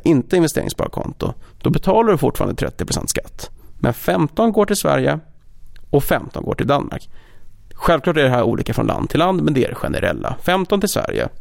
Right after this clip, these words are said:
femton till moderlandet. I ett investeringssparkonto eller kapitalförsäkring, då betalar du ju fortfarande ingen svensk skatt på utdelningen, men du betalar fortfarande utländsk skatt. Så har du Novo Nordisk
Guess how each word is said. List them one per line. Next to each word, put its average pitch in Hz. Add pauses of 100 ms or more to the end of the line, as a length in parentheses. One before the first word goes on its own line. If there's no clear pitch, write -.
(160)
femton -
till -
moderlandet. 131 (2000)
I 156
ett 160
investeringssparkonto 170
eller 127
kapitalförsäkring, 131 (840)
då 139
betalar 165
du 165
ju 131 (180)
fortfarande 160
ingen -
svensk -
skatt - (200)
på -
utdelningen, - (200)
men -
du 117
betalar 113
fortfarande -
utländsk -
skatt. - (280)
Så -
har 170
du 202
Novo 123
Nordisk 190